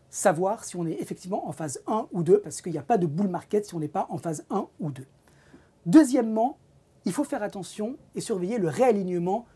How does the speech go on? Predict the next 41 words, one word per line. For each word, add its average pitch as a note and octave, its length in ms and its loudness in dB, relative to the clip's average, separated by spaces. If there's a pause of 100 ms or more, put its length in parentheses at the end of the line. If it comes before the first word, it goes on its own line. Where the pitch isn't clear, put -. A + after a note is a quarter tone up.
(240)
U G3+ 160 4
S F3+ 220 0
A A#3 260 0
Europe. D3 340 0 (460)
Ça A3+ 140 8
veut A3+ 80 4
dire B3+ 160 2
concrètement G#3+ 480 -4
que G#3 280 0
soit B3 340 0
c'est G#3+ 120 -8
les F3+ 160 -2
États-Unis F#3+ 400 -4
qui - 80 -12
nous E3+ 100 0
rejoignent, F3 460 -2
soit A3+ 220 -4
c'est F#3+ 160 -4
nous F#3+ 100 -2
qui F#3+ 260 -12 (160)
vers F3 200 2
le, G3 100 -8 (160)
soit D4 200 -2
ce A#3 120 -4
sont - 220 -6
eux B3 80 6
qui G#3+ 120 -6
nous F#3 100 -2
rejoignent F3+ 320 4
vers D#3 120 -6
le D3 140 -4
haut, A3+ 180 6 (220)
soit - 180 0
c'est - 140 0
nous B3 100 2
qui G#3+ 160 -8
les F3+ 80 0
rejoignons F3 460 0
vers G3 160 2
le G3+ 100 10
bas. - 200 4